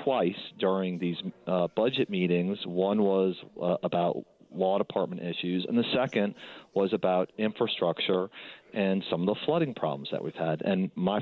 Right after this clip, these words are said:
frustration is, again, it's one thing when you have an unknown problem, when you have something that people can't reasonably predict or foresee,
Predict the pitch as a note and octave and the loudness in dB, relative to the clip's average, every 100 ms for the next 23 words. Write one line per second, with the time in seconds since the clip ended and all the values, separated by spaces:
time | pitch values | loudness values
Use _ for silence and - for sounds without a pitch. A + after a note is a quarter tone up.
0 | - G#2 - A2+ A#2 - A#2+ A2 G2+ F#2+ | 0 2 4 4 4 4 2 2 2 4
1 | F#2 F#2 - - - - - G2+ G#2 C3 | 4 2 -2 -10 -18 -18 -6 -2 0 0
2 | F#2 D2+ _ - G#2+ A2+ G#2+ C#3 C#3+ C#3 | 0 -2 _ 0 0 2 2 2 0 0
3 | A#2+ A2 G#2+ G2+ F#2+ F#2 F2 G#2 G#2 G#2 | 2 2 2 4 2 0 -2 0 2 2
4 | G2 F#2 - E2+ D#2+ E2 D#2 - - - | 2 2 0 2 2 0 -4 -8 -16 -12
5 | - F#2+ F#2+ G2+ G#2+ - G#2+ G2 F#2+ F#2+ | -2 2 2 2 0 -2 -2 -2 0 0
6 | F2+ - F#2+ F#2+ F2+ - - F#2+ F2 E2+ | 0 0 0 2 0 0 -2 0 -2 2
7 | F#2 E2+ F#2 E2+ E2 - - E2+ E2 D#2+ | 2 2 0 2 2 0 -2 0 2 2
8 | E2+ D#2+ - - - A#2 E2 D#2+ | 0 0 0 0 2 2 4 2